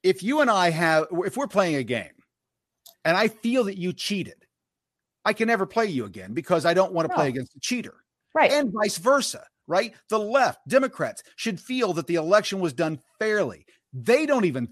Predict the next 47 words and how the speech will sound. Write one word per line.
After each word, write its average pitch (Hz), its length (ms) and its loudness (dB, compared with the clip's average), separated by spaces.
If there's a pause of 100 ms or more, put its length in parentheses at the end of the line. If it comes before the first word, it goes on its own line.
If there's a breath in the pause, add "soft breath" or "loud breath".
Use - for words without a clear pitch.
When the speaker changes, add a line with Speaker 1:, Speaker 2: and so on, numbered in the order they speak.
(120)
Speaker 1:
uh, 180 100 -4
if 180 200 -2
you 196 120 -2
look 240 140 -2
at 202 60 -6
the 180 80 -4
polling, 190 520 0 (200 soft breath)
I 190 80 0
think 208 140 -4
there 196 80 2
was, 170 100 0
like, 151 160 0
thirty-eight, 220 680 -2
forty 214 240 0
percent 208 400 -4
said, 180 240 0
"Yeah, 180 180 2
something 180 300 -2
was 151 140 -6
hanky. 165 340 -4
It 156 100 -4
ought 151 100 4
to 147 60 -4
be 139 80 -4
looked 131 220 -6
into." 117 320 -8 (480)
Speaker 2:
Right. 370 240 4 (420)
Speaker 1:
So, - 280 2 (100)
so - 380 -4 (100)
it's - 360 -10
not, 277 220 0
it's, 233 220 -8
it, 220 200 -8
it, 220 160 -6
it's 214 200 -6
so 269 160 -2
that 233 160 -2
we 196 160 -2
agree 170 720 -4
on 175 160 2
who 190 140 -4
the 165 80 0
winner 208 420 -2
is. - 400 -18 (340)
I 185 60 -2
mean, 226 160 -2
imagine 214 480 -2